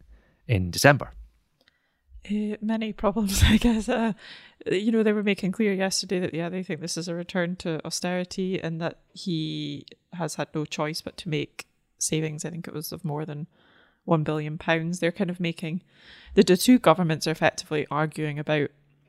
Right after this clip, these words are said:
Speaker 2: you know, there's this one point five million, but inevitably the Scottish government go back and say, "Well, it's not really," because they're saying their budgets are, uh, being impacted so much by, by the inflation, uh,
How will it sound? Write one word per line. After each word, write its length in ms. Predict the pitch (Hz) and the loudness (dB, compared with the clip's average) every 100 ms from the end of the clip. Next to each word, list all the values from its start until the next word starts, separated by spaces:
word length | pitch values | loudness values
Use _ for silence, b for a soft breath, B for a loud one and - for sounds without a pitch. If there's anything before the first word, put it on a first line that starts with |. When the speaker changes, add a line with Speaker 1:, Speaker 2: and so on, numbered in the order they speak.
| _ - | _ 2
Speaker 2:
you 100 | 165 | 2
know, 120 | 147 | 4
there's 180 | 160 143 | 0 -2
this 100 | 143 | 0
one 140 | 151 | -2
point 180 | 170 147 | 0 -2
five 160 | 151 151 | -2 -2
million, 340 | 147 147 147 | -4 -4 -4
but 120 | 151 - | -6 -4
inevitably 460 | 180 143 160 - 147 | -4 -2 -6 -6 -6
the 80 | 147 | -4
Scottish 260 | - - | -2 -2
government 320 | - 143 143 - | -2 -8 -10 -6
go 80 | |
back 280 | 151 139 - | -4 -4 -8
and 80 | 180 | -10
say, 200 | - 139 | -4 -4
"Well, 160 | 165 - | -4 -6
it's 120 | - | -4
not 160 | 156 - | -4 -2
really," 320 | 151 147 143 | -4 -4 -6
because 360 | 151 - 143 - b b b b b | -6 -4 -6 -6 b b b b b
they're 140 | 143 | 0
saying 220 | 135 151 147 | 2 -2 -2
their 80 | |
budgets 400 | 147 151 143 - | -4 -4 -4 -4
are, 180 | 143 143 - _ - | -4 -4 -8 _ -6
uh, 300 | 139 135 135 147 | -4 -4 -8 -6
being 120 | 151 | -4
impacted 360 | 151 - 160 | -4 -6 -8
so 140 | - 151 | -6 -4
much 260 | 143 - | -4 -8
by, 280 | 156 139 143 - 165 _ _ _ _ | -8 -8 -8 -10 -12 _ _ _ _
by 140 | 165 151 | -2 -2
the 80 | 175 | -2
inflation, 540 | 165 156 - - 180 B B B B B - | 2 2 2 -2 -4 B B B B B 0
uh, 540 | 156 147 143 139 131 | 2 2 0 -4 -6